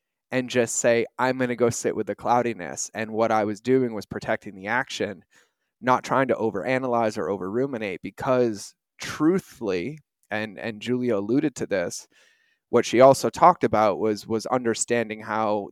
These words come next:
the wedge of her autonomic nervous system works. And when you are triggered, your emotions take over and you can't think clearly. So if there is not a plan in place, or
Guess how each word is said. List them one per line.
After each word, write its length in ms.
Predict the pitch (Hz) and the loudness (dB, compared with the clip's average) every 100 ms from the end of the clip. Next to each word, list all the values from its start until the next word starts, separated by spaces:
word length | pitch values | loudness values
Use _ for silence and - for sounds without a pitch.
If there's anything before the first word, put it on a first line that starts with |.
| - | -8
the 120 | 107 | -2
wedge 360 | 110 123 98 | 2 2 0
of 120 | 98 101 | -6 -6
her 200 | 98 - | -4 0
autonomic 520 | 107 104 95 87 - | -2 -2 -8 -8 -6
nervous 300 | 139 135 107 | -4 -2 -4
system 360 | - 104 87 92 | -6 -12 -12 -10
works. 340 | 67 67 - | -8 -8 -12
And 80 | 85 | -16
when 140 | 98 | -12
you 120 | 101 101 | -6 -4
are 120 | 98 | -4
triggered, 540 | - 170 135 101 139 _ _ _ _ _ _ _ _ _ - _ _ - | 0 0 2 0 -2 _ _ _ _ _ _ _ _ _ -20 _ _ -4
your 180 | 117 120 | 0 2
emotions 540 | 110 139 151 - 123 | 4 2 2 -2 -8
take 260 | - 104 101 | -8 -6 2
over 260 | 131 120 110 | 4 4 0
and 120 | 104 | -4
you 80 | 104 | -10
can't 300 | - 90 - | -8 -12 -10
think 280 | - 98 | -14 -14
clearly. 440 | - 131 135 107 87 | -10 -4 -2 -2 -6
So 220 | - 107 | -2 -2
if 120 | 95 | 0
there 180 | 123 127 | 2 2
is 80 | 117 | 2
not 160 | 107 | -2
a 100 | 98 | -4
plan 400 | 92 - 120 117 | -6 -8 -6 -4
in 140 | 107 101 | -8 -10
place, 600 | - 123 82 85 - - | -2 0 0 -6 -10 -8
or 440 | 104 98 98 98 | -4 -2 -2 -4